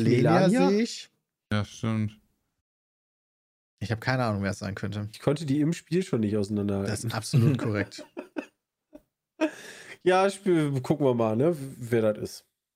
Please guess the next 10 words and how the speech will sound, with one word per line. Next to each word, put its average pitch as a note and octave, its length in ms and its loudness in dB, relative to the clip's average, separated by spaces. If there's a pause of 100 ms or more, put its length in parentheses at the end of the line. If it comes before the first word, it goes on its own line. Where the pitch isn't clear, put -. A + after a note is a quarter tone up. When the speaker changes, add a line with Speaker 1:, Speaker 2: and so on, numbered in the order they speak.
Speaker 2:
ist. A2 140 -4
Speaker 1:
Mandarine. A2 1120 -2 (640)
Speaker 2:
Eine C3+ 680 2
Aprikose. C3 1160 -2
Speaker 1:
<laughs> - 40 -12
Und D#3+ 100 2
man G#3+ 140 4
sieht A#3+ 180 0
halt, A#3+ 320 2
äh, G#3 440 2